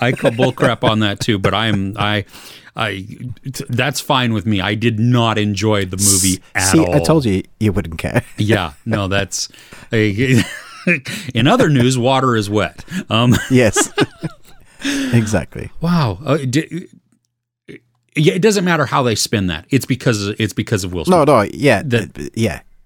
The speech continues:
Speaker 2: This is just, that's bullcrap. That's a
Speaker 1: Yeah.
Speaker 2: bullcrap article. <laughs>
Speaker 1: Absolutely. Yeah, just,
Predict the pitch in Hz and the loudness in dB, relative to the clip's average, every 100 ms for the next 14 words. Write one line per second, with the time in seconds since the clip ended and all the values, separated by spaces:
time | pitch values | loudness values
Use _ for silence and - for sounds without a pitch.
0 | - 120 110 101 127 151 - - - 156 | -10 -2 0 0 0 -2 -4 -10 -16 -12
1 | 170 - 123 - 90 - 92 131 - 107 | -6 0 0 0 -8 -6 -4 -2 2 2
2 | 80 120 - 107 98 85 82 104 - - | 4 4 4 0 0 -4 -4 0 0 -2
3 | - 117 120 117 - 92 90 80 80 76 | -4 -2 -2 -2 -2 -2 -2 -4 -6 -10
4 | - 98 82 78 - 92 - | -4 -2 -2 -4 -6 -6 -6